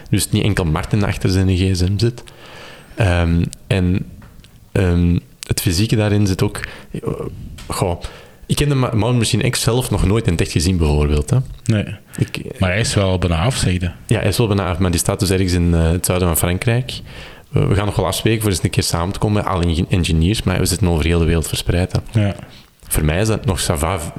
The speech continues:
Speaker 1: niet zo ver.
Speaker 2: Zuid van Frankrijk
Speaker 1: Maar voor
Speaker 2: is
Speaker 1: de, maar voor de
Speaker 2: een treinrit away, hè?
Speaker 1: Een treinrit away, ja. We kunnen
Speaker 2: Ja.
Speaker 1: toch met een auto, denk ik.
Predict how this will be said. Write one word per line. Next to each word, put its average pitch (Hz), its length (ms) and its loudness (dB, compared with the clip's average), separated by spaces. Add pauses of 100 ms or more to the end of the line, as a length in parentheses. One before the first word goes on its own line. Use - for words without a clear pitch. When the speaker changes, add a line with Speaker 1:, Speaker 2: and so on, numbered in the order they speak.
(180)
Speaker 1:
niet 92 180 2
zo 85 120 4
ver. 76 140 0
Speaker 2:
Zuid 90 180 2
van 90 200 0
Frankrijk 92 360 0
Speaker 1:
Maar 85 100 2
voor 85 100 2
Speaker 2:
is 82 80 0
Speaker 1:
de, 82 100 -2
maar 85 200 2
voor 80 220 2
de 80 260 4
Speaker 2:
een 92 120 2
treinrit 113 560 0 (220)
away, 127 320 2
hè? 107 100 0 (220)
Speaker 1:
Een 92 80 2
treinrit 95 440 0
away, 95 160 2 (120)
ja. 87 140 4
We 101 100 2 (100)
kunnen 107 180 0
Speaker 2:
Ja. 110 40 2
Speaker 1:
toch - 160 -6
met 127 140 -4
een - 60 -4
auto, - 240 -2
denk - 140 -2
ik. - 80 -14